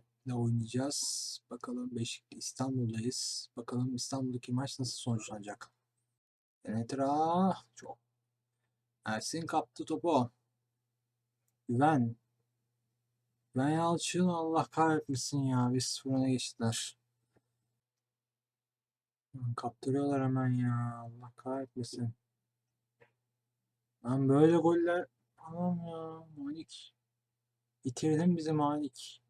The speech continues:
Zeki Avru, Ersin. Güven. Umut Meraş. Umut. Güven.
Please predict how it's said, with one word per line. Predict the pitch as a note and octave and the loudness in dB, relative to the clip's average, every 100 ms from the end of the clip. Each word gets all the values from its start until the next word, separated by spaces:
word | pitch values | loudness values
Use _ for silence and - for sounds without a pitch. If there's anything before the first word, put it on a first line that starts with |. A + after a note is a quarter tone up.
| _ _ _ - _ _ _ _ | _ _ _ -20 _ _ _ _
Zeki | - G#2+ - C#3 | -10 -8 -2 2
Avru, | C#3 C#3 F3+ G3+ G#3+ G#3+ - | 2 4 6 6 6 -2 -4
Ersin. | E3 C3+ - - C3 G#2+ G2+ - _ _ _ _ _ _ _ _ _ _ _ _ _ _ _ _ _ _ _ _ _ _ _ _ _ _ - | -4 -4 -4 -4 -2 -2 -4 -12 _ _ _ _ _ _ _ _ _ _ _ _ _ _ _ _ _ _ _ _ _ _ _ _ _ _ -4
Güven. | A#2+ C3+ A2 F2+ _ _ _ _ _ _ _ _ - | 0 2 0 -4 _ _ _ _ _ _ _ _ -8
Umut | C3 - | -8 -2
Meraş. | C#3 D#3 D3+ - - - - _ _ _ _ _ _ _ _ _ _ _ _ _ _ _ _ | 2 4 4 0 -6 -8 -12 _ _ _ _ _ _ _ _ _ _ _ _ _ _ _ _
Umut. | A#2+ D3 - - - - - - _ _ A#2+ | -6 -4 -6 -8 -12 -12 -12 -12 _ _ -4
Güven. | C3 C#3+ D3+ | 0 2 0